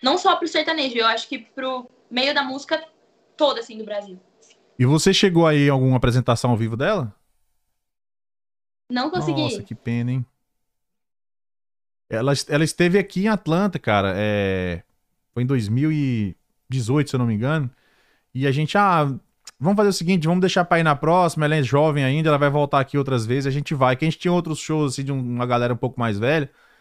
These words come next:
Speaker 2: aí aconteceu a tragédia, enfim, né? É assim que é a, a vida, né? O que podemos fazer,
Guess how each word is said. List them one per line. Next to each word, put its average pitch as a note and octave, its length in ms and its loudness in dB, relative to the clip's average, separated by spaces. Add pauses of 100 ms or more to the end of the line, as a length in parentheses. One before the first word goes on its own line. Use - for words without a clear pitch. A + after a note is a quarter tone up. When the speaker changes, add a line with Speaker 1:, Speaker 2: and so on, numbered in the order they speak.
(400)
Speaker 2:
aí C3+ 720 4 (460)
aconteceu C3 420 2
a - 40 2
tragédia, C3 500 2
enfim, E3+ 540 4
né? D3 280 4
É C#3+ 120 4
assim D3+ 360 0
que D3+ 100 0
é D3 40 4
a, B2+ 240 0 (640)
a B2+ 120 0
vida, G#2 380 0
né? A2+ 180 0 (960)
O C3+ 40 -16
que - 60 -12
podemos A2+ 380 -2
fazer, G2 460 -2